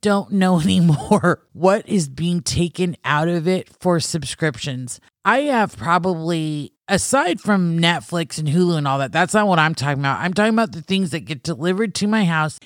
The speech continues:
that I get excited to open up every month,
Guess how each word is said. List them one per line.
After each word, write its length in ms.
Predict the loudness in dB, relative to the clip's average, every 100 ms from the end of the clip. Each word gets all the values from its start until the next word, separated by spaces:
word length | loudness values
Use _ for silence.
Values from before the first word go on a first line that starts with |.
| _
that 120 | 0
I 80 | 0
get 220 | -2 -4
excited 580 | -4 -6 0 2 2 -2
to 100 | -2
open 360 | -2 -2 -2 0
up 240 | 0 -4 -4
every 300 | -2 0 0
month, 320 | 0 0 -2